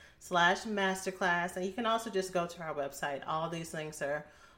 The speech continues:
on the front page of the website for you to just easily click through, um, and get there. Um, anyways, at the beginning of the masterclass, I talk about the four different types. So this is going to be a recap for those of you who have watched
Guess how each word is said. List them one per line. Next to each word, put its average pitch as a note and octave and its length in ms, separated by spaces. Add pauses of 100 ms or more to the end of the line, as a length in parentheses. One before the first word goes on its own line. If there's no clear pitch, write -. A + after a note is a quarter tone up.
(360)
on E3+ 140
the D3+ 80
front G#3 320
page G3 240
of F#3 140
the F3+ 40
website D#3+ 460
for D#3 140
you D3 100
to D3 100
just C#3 240
easily F3+ 360
click E3+ 300
through, D3+ 300 (360)
um, D3+ 320
and D3+ 160
get C3+ 180
there. F#2+ 300 (340)
Um, E3 560 (480)
anyways, F3 680
at E3 140
the E3 80
beginning G3 400
of F#3 100
the F3+ 80
masterclass, D3+ 680
I D3+ 80
talk D3+ 260
about C#3+ 240
the D3 80
four D3 320
different D3 420
types. B3+ 460 (320)
So G#3+ 160
this G#3 260
is A#3 100
going F#3 240
to F#3+ 120
be F3 160
a E3+ 80
recap D#3 540
for E3+ 140
those D3+ 260
of D3 100
you C#3+ 300
who D3 220
have C#3+ 340 (320)
watched C#3 600